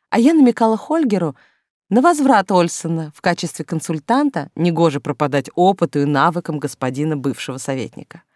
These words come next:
Гер Пауль по прибытии домой раздумывал недолго.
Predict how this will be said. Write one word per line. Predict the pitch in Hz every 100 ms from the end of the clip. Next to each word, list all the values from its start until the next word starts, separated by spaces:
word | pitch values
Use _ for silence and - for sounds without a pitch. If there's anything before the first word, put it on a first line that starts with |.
| _ _ _ _ _ _ _ _
Гер | 175 220
Пауль | - 220 214 202
по | 185
прибытии | 180 190 185 190 185
домой | 165 165 180 208 208 208 -
раздумывал | 170 165 151 208 208 190 180 180
недолго. | 175 196 156 123 117 -